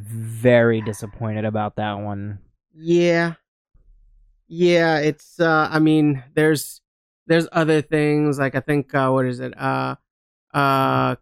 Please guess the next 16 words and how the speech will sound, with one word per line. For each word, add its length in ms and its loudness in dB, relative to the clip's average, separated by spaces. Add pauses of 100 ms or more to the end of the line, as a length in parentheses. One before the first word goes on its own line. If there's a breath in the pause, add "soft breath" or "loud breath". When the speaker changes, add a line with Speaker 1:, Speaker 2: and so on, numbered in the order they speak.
Speaker 2:
Kang, 600 2 (320)
Speaker 1:
Mm-hmm. 140 -2
Speaker 2:
uh, 200 2
Kang 300 2
Dynasty 640 2
got 240 -2
pushed 320 -4
back. 460 0 (400)
Speaker 1:
Mm-hmm. 420 -12
Speaker 2:
Um, 640 0 (380)
I 40 -2
think 140 -4
Thunderbolts 520 2
got 240 -8
pushed 240 -8
back. 380 -2